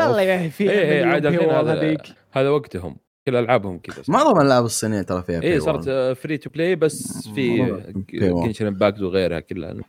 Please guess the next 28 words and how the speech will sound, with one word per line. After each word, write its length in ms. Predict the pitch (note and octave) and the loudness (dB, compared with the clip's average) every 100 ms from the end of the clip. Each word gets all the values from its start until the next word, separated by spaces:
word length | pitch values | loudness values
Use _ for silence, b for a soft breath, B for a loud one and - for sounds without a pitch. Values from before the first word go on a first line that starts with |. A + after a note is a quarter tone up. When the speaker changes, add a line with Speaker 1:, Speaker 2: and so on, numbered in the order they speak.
| - | 2
Speaker 1:
يا 80 | G#3 | 4
رجال، 380 | A#3+ G3+ G#3+ D#3+ | 4 2 0 -2
قاعد 160 | E3+ | -4
أتفحط 400 | G3+ F3+ F3 F3 | -4 -8 -8 -6
فيها، 200 | - E3 | -4 -2
يمكن 200 | D#3+ F3 | -4 -4
لي 140 | F3 F3+ | 0 0
أربع 160 | F3 | -2
سنوات 360 | D3+ D#3 D#3 D3+ | -4 0 0 -2
الحين 200 | B2 D3 | -4 -4
ألعب 180 | C#3+ C3+ | -2 -2
فيها. 420 | E3 D#3 F3+ G3 _ _ - | 0 2 2 0 _ _ -8
Speaker 3:
تذكرت 720 | C3 B2 C#3 - C#3 C3+ C3 | -6 -2 -2 2 2 2 2
شيء، 300 | B2 G#2 E2+ _ - - | 0 0 -2 _ -8 0
على 160 | G#2 | 2
ذكر 280 | G#2 B2+ B2+ | 2 4 4
جنشن، 520 | A2+ A#2 - F#2 E2+ - | 4 4 2 -4 -6 -4
كويس 300 | - A2+ A2+ | 4 4 4
إنك 100 | G2 | -2
ذكرت، 300 | F#2 F2 E2 | -4 -6 -6
يعني. 260 | D2+ - - - | -8 -10 -14 -8
هذه 280 | A2+ A#2+ B2+ | -4 0 2
رومرز، 420 | B2+ C3 C3+ A#2 | 2 2 2 0
أنا 140 | A2+ | -2
ما 140 | A2+ A#2 | -2 -2
متأكد 340 | G#2 G#2 G#2 | -4 -6 -6
من 60 | G2+ | -6
الخبر، 460 | - G2 B2+ - | -6 0 0 -2